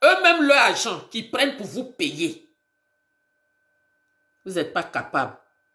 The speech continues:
Vous vous dites que la jeunesse a pas, euh,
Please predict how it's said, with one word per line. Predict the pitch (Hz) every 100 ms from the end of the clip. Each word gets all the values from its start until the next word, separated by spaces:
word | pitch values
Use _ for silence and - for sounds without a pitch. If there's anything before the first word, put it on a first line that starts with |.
| _ _ _ _
Vous | 196
vous | 226 214
dites | 175 202 -
que | 190 180 214 - _
la | - 156
jeunesse | 151 156 147 175 180 -
a | 151
pas, | - - 135 -
euh, | 151 131